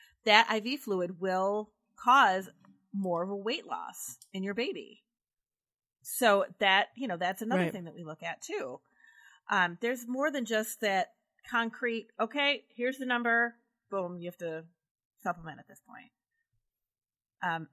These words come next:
Speaker 1: like we were saying earlier,
Speaker 2: Right.
Speaker 1: you can supplement with your own milk. And sometimes we'll, you know,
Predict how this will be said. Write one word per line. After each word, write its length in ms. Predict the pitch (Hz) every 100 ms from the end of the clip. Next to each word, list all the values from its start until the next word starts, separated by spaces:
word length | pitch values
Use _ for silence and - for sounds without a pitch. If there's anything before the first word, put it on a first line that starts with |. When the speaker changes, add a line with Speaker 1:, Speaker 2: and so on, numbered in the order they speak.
| _
Speaker 1:
like 100 | 190 190
we 100 | 208
were 120 | 202
saying 240 | 214 202
earlier, 380 | 202 220 226 190
Speaker 2:
Right. 220 | 196 180 190
Speaker 1:
you 80 |
can 260 | - 226 226
supplement 460 | 226 226 220 214 -
with 120 | 214
your 160 | 190
own 140 | 180 180
milk. 380 | 247 202 127 - _ _ -
And 300 | 180 170 175
sometimes 400 | 208 208 196 190
we'll, 300 | 190 180 175
you 100 | 214
know, 240 | 196 165